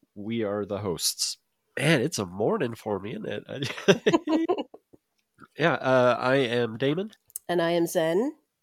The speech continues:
Speaker 2: And it's not the morning for me.
Speaker 1: So we, uh, hi, beautiful babies. You know the, the, the, the gimmick of the show where we put off talking about the mixtapes that we've made for each other 'cause there are only so many and we wanna talk about some other stuff.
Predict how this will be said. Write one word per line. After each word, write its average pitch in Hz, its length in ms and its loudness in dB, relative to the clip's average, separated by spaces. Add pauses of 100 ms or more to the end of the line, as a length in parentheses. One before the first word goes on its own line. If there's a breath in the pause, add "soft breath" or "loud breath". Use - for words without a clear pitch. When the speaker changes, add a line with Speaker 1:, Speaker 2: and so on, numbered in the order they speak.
(180)
Speaker 2:
And 170 140 -4
it's - 160 -6
not 220 300 6
the 190 60 -2
morning 165 300 6
for - 140 -6
me. 175 400 2 (320)
Speaker 1:
So 135 340 4
we, 151 560 -2 (680 loud breath)
uh, 135 540 0 (180)
hi, 202 160 -2
beautiful 226 320 -2
babies. 208 240 2
You 220 80 0
know 160 100 4
the, 98 260 2
the, 98 300 0
the, 95 240 -2 (100)
the 92 240 -8
gimmick 98 460 -6
of 95 220 -4
the 104 80 -2
show 123 560 0 (460 soft breath)
where 98 580 0
we 107 320 -2
put - 320 -2
off 104 380 0
talking 104 360 -2
about 104 300 -2
the 101 60 -12
mixtapes 107 580 -4
that 101 120 -2
we've 101 200 -6
made 104 240 -2
for - 120 -10
each 104 160 -6
other 113 200 0
'cause 101 180 -8
there 95 160 -2
are 98 60 0
only 101 180 -2
so 107 240 0
many 110 260 -2
and 113 120 -6
we 95 80 -6
wanna 101 160 -6
talk 110 180 -6
about 117 200 -4
some 135 140 -8
other 135 140 -4
stuff. - 380 -10